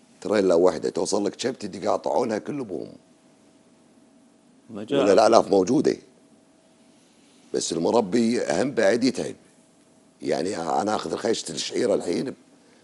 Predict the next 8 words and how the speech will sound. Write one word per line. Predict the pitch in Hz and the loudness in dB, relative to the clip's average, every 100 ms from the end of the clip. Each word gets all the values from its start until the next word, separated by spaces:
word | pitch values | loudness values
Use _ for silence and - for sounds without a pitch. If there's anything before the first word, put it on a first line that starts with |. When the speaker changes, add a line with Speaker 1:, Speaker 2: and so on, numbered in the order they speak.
| _ _ _ - | _ _ _ -12
Speaker 1:
خمسة | - 127 - 107 | -2 -2 0 0
توصل. | 107 101 67 50 50 _ _ _ _ _ _ _ _ _ _ _ _ _ _ _ _ _ _ _ | 0 -2 -4 -10 -14 _ _ _ _ _ _ _ _ _ _ _ _ _ _ _ _ _ _ _
زين، | 110 92 107 | -6 -4 -4
أتبان | - 98 - 123 143 127 | -6 -8 -4 -2 -2 -4
الله | 95 107 | -4 -6
يكرمكم | 98 110 120 139 | -4 -6 -6 -8
مو | 151 170 | -6 -2
موجودة، | 156 123 98 62 | 0 0 -2 -4